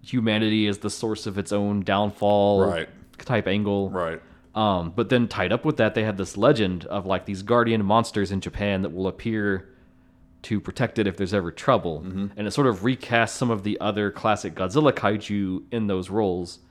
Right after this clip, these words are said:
Speaker 1: notably Mothra, and then I think, um, is it Baragon or
Speaker 2: Baragon's in
Speaker 1: Yeah,
Speaker 2: it, and
Speaker 1: yeah.
Speaker 2: he gets a brutal beat
Speaker 1: He,
Speaker 2: down by
Speaker 1: he, he, he does
Speaker 2: Godzilla.
Speaker 1: not fare well.
Speaker 2: I mean, you feel bad
Speaker 1: Um,
Speaker 2: for him.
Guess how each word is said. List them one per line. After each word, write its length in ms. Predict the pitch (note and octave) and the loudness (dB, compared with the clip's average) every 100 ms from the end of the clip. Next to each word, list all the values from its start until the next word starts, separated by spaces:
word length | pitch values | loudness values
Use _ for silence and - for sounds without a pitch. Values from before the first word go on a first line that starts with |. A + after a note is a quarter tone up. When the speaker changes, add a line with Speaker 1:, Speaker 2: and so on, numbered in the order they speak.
| _ _ _ _ - | _ _ _ _ 0
Speaker 1:
notably 360 | A#2 B2 A#2 | 2 4 4
Mothra, 680 | A2+ G#2+ G#2 G#2+ G#2+ G#2 G2+ | 4 6 4 2 4 4 2
and 140 | D#2+ G2 | 0 -2
then 100 | G2+ | -2
I 80 | |
think, 360 | F#2+ G#2+ G2+ - | -2 -4 -6 -4
um, 520 | F#2 F2 D#2+ D2+ D#2 - _ _ _ - _ _ _ _ - - _ _ _ _ _ | -4 -2 -4 -6 -8 -14 _ _ _ -20 _ _ _ _ -20 -20 _ _ _ _ _
is 80 | - | -10
it 100 | G2 - _ _ _ _ _ _ _ _ _ _ _ _ | -10 -12 _ _ _ _ _ _ _ _ _ _ _ _
Baragon 640 | E2 F#2+ A2 B2 B2 B2+ G#2 | -8 -6 -2 0 2 2 2
or 320 | F2+ E2+ D#2+ A2+ | -2 -4 -8 -2
Speaker 2:
Baragon's 520 | C#3 D3 G2+ F#2+ E2+ | 2 2 0 -2 0
in 60 | |
Speaker 1:
Yeah, 140 | F#2 E2 | 0 0
Speaker 2:
it, 40 | |
and 80 | F#2 | 0
Speaker 1:
yeah. 40 | A2 | 2
Speaker 2:
he 60 | |
gets 240 | B2 A#2+ - | 4 2 2
a 80 | G2 | -6
brutal 380 | E2 A2+ A2+ | -2 2 4
beat 280 | F2 G2 G2 | 2 -2 -4
Speaker 1:
He, 60 | A2+ | -2
Speaker 2:
down 180 | F2 E2+ | -2 0
by 100 | F2 | 0
Speaker 1:
he, 100 | - | 4
he, 200 | F3 D#3 | 4 6
he 100 | D#3 | 4
does 120 | D3+ | 6
Speaker 2:
Godzilla. 20 | |
Speaker 1:
not 220 | D3 - | 6 6
fare 220 | D3+ C3+ | 6 6
well. 360 | A#2+ G2+ G2 F#2 | 6 6 4 2
Speaker 2:
I 40 | - | -6
mean, 240 | A2+ A2 | -4 0
you 100 | A#2+ | 0
feel 180 | - B2+ | 4 2
bad 320 | F#2+ G2+ A#2+ | 4 4 4
Speaker 1:
Um, 40 | - | 2
Speaker 2:
for 280 | F2+ E2 | -4 -4
him. 200 | E2 E2+ | -6 -8